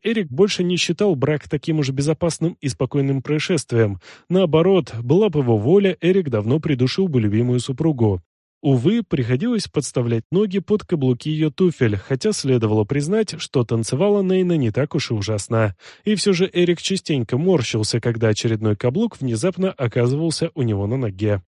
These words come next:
Успокаивало его только то, что рядом, в круге, также морщился отец Нейны.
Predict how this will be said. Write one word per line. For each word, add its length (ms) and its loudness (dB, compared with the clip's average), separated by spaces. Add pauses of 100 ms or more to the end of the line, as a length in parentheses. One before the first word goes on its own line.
(340)
Успокаивало 640 2
его 240 2
только 340 0
то, 240 2
что 240 0
рядом, 400 2
в 80 -10
круге, 440 0
также 340 0
морщился 580 0
отец 460 -2
Нейны. 500 0